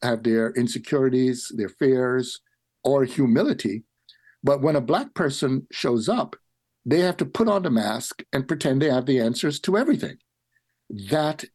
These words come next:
is unhealthy. So the white mask is a, is, is the mask of, of a narcissistic disorder and white supremacy. And the, the, the sealed black skin is the lie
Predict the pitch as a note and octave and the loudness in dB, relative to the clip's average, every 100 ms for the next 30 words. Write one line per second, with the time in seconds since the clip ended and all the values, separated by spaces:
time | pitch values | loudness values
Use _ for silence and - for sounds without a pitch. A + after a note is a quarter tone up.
0 | _ C3 B2+ A#2+ - - _ - A#2 G#2+ | _ 4 4 2 -6 -12 _ -2 -2 0
1 | F#2+ F#2 - - _ _ - - - - | -4 -4 -10 -14 _ _ -20 -20 -4 2
2 | C#3+ C3+ C3 A#2 B2+ G#3 A#3+ B2+ F#2+ G#2 | 2 2 0 2 2 2 2 0 0 -6
3 | - - - A2+ A#2 - _ C3 B2 A2+ | -12 -16 -4 -2 0 -2 _ 2 2 0
4 | _ _ - C3 A#2+ - - - _ _ | _ _ 4 4 4 0 -10 -14 _ _
5 | _ - A#2 B2 C3 A2 A2+ - _ _ | _ -2 0 2 0 -4 -8 -14 _ _
6 | _ _ _ B2 A#2 A#2 - _ A#2 A#2 | _ _ _ 0 0 -2 -12 _ 0 0
7 | A2+ - _ A2 B2 B2+ - - B2+ - | 0 -10 _ 0 2 0 -2 -4 -4 -4
8 | A2 G#2+ A2 G#2 G2+ - A2 G#2 G#2+ A2 | -6 -2 -2 -2 -4 -4 -2 -2 -2 -6
9 | - D#3 B2+ - - A#2+ _ _ - - | -4 -2 -2 -4 -8 -12 _ _ -20 -18
10 | - C3 B2+ C3 C3 A#2+ - _ - A#2 | -4 0 2 2 2 0 -4 _ -2 2
11 | C3 C3 - B2 B2+ A2+ C3 A#2 - - | 4 2 0 0 0 -2 -2 -2 -2 -2
12 | F#3 F#3 F3+ C#3 A#2+ A#2 A2+ - C#3+ F#2+ | 2 2 2 0 -2 -2 -4 -6 -6 -6
13 | - - _ _ _ - B2 B2 A2+ B2 | -10 -16 _ _ _ -2 0 2 2 2
14 | A#2 G2 A2+ | 2 -2 -4